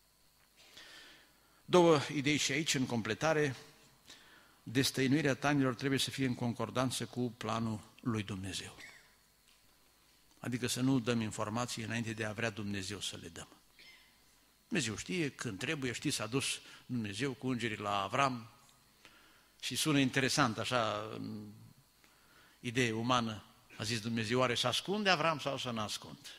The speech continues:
Nu, acum e vremea să-i spun. Și i-a spus și știți,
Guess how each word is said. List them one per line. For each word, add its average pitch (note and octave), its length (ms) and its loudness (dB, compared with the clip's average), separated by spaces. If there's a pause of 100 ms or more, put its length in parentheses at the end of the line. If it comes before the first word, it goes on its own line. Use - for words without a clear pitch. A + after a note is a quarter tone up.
(320)
Nu, A#2 160 -12
acum D3 240 -8
e A2+ 100 -4
vremea A2+ 500 -4
să-i - 240 -8
spun. D2+ 340 -10
Și G3 300 -8 (100)
i-a A3 140 -6
spus - 300 -10
și A#2+ 100 -10
știți, - 320 -10